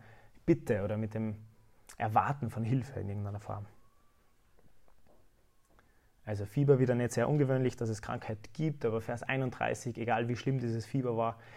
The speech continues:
ist wieder extrem ungewöhnlich. Damals und mit zweitausend Jahren Fortschritt auch noch heute. Jesus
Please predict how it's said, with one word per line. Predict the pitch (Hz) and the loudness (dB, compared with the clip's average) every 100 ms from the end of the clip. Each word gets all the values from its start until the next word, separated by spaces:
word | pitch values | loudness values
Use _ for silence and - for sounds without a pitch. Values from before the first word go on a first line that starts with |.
| - - | -16 -8
ist | 107 | -4
wieder | 123 123 | 0 -2
extrem | - - - - 123 117 101 - - - - - | -2 -6 -8 -2 -2 -2 -4 -8 -20 -20 -20 -10
ungewöhnlich. | - 123 98 95 87 82 - | -4 -2 -2 -4 -8 -10 -8
Damals | - 110 120 120 120 - | -2 0 0 0 -2 -4
und | - 147 170 151 - - - - - _ - | 2 4 4 4 -4 -18 -20 -20 -20 _ -10
mit | 110 | -6
zweitausend | - 110 110 | -2 0 0
Jahren | 110 104 | 0 -2
Fortschritt | 107 104 - 107 107 | -4 -6 -6 -10 -10
auch | 104 | -10
noch | 101 98 | -8 -8
heute. | 104 - 104 - - - _ _ _ _ _ - - - - - _ _ _ _ _ - - - _ _ _ - - - - - - | -8 -10 -16 -20 -20 -20 _ _ _ _ _ -20 -20 -20 -20 -20 _ _ _ _ _ -20 -20 -20 _ _ _ -20 -20 -20 -20 -20 -14
Jesus | - 131 156 - | 0 6 6 4